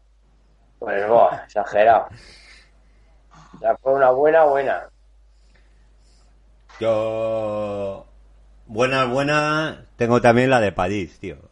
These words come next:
Speaker 2: A poco acabo en la Torre Eiffel con, con la caravana. Bueno, a ver, no fue pa' tanto. Pero cuando te metes ya por el centro de París con la caravana, buah. <laughs> Ya,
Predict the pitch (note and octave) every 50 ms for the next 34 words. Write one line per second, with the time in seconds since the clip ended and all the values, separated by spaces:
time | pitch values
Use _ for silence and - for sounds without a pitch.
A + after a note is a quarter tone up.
0 | _ _ _ - F#2 - A2 A2 A#2 A#2+ A2 G#2+ B2 B2 B2+ B2+ B2 A#2 A2+ G#2+
1 | G#2 G2+ G2 F#2+ - G#2 G2+ G2+ F#2 E2 G2 G2+ F#2+ F2 E2+ E2 - F#2 F2+ F2
2 | F2 F2 E2+ E2+ F2 F#2 F#2 F2+ F2 F2 E2+ E2 E2+ F2+ F#2+ F2+ F2 D#2 - _
3 | _ _ _ _ _ _ _ _ _ _ _ _ _ _ _ _ _ _ _ _
4 | _ _ _ - G#2+ G2 F2+ D#2 C#2+ C#2 C#2+ E2 E2 E2+ F2 D2+ - _ _ _
5 | - D#2+ F#2 G2 F#2+ A#2+ A#2 - B2 A2+ - G2 F#2 F2 E2 - E2 D#2+ D2 _
6 | _ _ _ _ _ _ _ _ _ _ _ _ - _ _ - G2 F#2+ F#2 F#2
7 | F#2 F#2 F#2 F#2 F#2 F2+ F2 G2 F#2 F#2+ F#2+ F#2 E2+ F#2+ F#2 G#2 A2 A#2+ A#2+ A2+
8 | B2 B2 A#2 B2+ B2 A#2 A2 - - A#2+ A2+ G#2+ - A#2 A2 A2 A2 G#2 - A2
9 | G#2 G#2+ A2 - - A#2 G#2+ G#2+ G#2 G2 G2+ G2 G2 G2+ G#2 A2+ A#2+ C3+ C#3+ D3
10 | C#3 - - - _ _ - E2 F2 E2 C#2+ C2 _ _ _ _ _ _ _ _
11 | _ _ _ _ _ _ _ _ _ _ _ _ - G2+ -